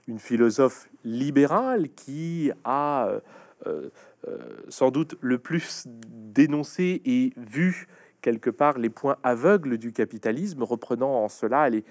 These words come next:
effectivement la fidèle héritière de certains libéraux du dix-neuvième siècle qui, euh, ont pu être, euh, anticolonialistes. Est-ce que, euh, vous pouvez nous en dire un peu plus, euh, finalement, de, de, de, de Hannah Arendt et de cette place, euh,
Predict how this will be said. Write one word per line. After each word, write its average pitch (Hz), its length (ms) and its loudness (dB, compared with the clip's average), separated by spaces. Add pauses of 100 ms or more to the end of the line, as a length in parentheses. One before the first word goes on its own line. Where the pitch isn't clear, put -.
(260)
effectivement 117 540 -4
la 120 140 4
fidèle 123 300 0
héritière 123 520 4
de 113 160 -2
certains 120 380 -6
libéraux 120 420 0
du 113 140 -6
dix-neuvième 110 500 -4
siècle 143 340 -2
qui, 110 380 -6 (420)
euh, 110 120 -8 (100)
ont 113 180 -6
pu 120 220 -2
être, 127 300 -2
euh, 98 200 0 (380)
anticolonialistes. 120 1120 -4 (360)
Est-ce - 200 0
que, 226 100 0
euh, 208 280 6 (260)
vous 120 140 -16
pouvez 156 160 6
nous 143 180 -2
en 139 80 2
dire 139 240 0
un 135 80 4
peu 131 160 0
plus, 170 400 -6
euh, 117 140 2 (260)
finalement, 127 480 0
de, 113 240 0
de, 113 220 -4
de, 120 180 0
de 117 220 -2
Hannah 127 460 4
Arendt 160 380 2
et 123 40 -10
de 120 100 -8
cette 120 260 -6
place, 143 340 0
euh, 101 100 -2